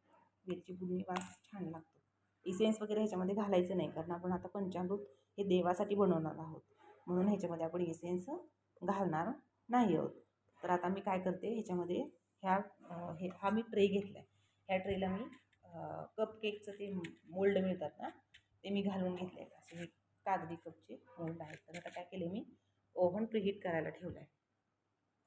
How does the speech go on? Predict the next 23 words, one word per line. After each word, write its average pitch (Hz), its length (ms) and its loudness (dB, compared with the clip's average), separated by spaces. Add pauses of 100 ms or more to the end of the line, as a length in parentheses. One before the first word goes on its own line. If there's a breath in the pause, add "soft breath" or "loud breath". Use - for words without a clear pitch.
हा 180 100 -20 (140)
ओव्हन 190 320 -2
आहे, 180 280 -6
हा 170 220 -18
मी 185 120 -12
प्रीहीट 214 380 -6
करायला 165 240 -6
ठेवलाय. 151 400 -10 (120)
मग 165 80 -12
मी 180 180 -4
तोपर्यंत 180 360 0
मी 190 140 -2
ह्याच्यामध्ये 170 400 -4
आता 170 140 -6
हे, 226 140 -2 (560)
ह्या 208 120 0
बॅटरमध्ये 190 640 6 (240)
ओव्हन 175 280 2
प्रीहीट 214 360 4
झाल्यानंतर 196 380 2
ह्याच्यामध्ये 190 420 2
मी 196 100 0
आता 185 200 -2